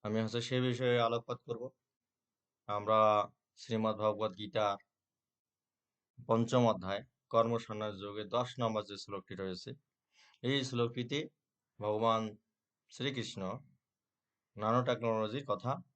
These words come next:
বলেছেন। তো আমরা হচ্ছে বিষয়টি ব্যাখ্যা করব।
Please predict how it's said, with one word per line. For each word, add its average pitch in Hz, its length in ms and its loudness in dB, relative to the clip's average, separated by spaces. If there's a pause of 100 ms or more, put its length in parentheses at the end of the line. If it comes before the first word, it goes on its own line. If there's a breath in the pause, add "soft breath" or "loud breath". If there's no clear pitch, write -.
(420)
বলেছেন। 92 420 -6 (2000)
তো 107 140 -4
আমরা 117 240 4
হচ্ছে 123 280 4
বিষয়টি 120 420 0 (760)
ব্যাখ্যা 117 320 4
করব। 117 200 2